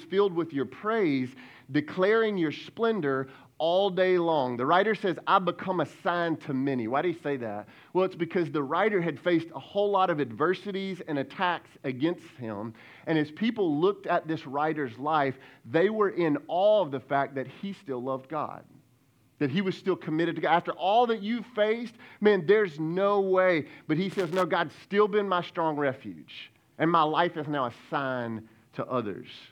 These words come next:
For some of you today, as you think about your life, guess what? For some of you, your life has become a sign to many.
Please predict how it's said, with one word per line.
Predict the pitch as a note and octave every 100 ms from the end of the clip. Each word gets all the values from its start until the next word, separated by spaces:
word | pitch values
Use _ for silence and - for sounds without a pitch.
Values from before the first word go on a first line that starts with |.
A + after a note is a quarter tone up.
| _ _ _ _ _ _ _ _ _ _
For | - B2+
some | - E3
of | D3+
you | B2+ D#3+
today, | D#3 B2+ A#2+
as | A2+
you | D3
think | D3+ C#3+
about | B2+ B2+
your | A2+ C#3
life, | C#3+ D3+ D3
guess | C3+ -
what? | C#3
For | A2+
some | A2 E3 F3
of | C#3+
you, | C3+
your | B2 A2+ D#3
life | C3+ B2+ C#3+ C#3+
has | A#2+
become | B2+ D3+ - C3+
a | A2+ -
sign | C3+ B2+ A#2+
to | A2+ A2
many. | G2 A2 - F2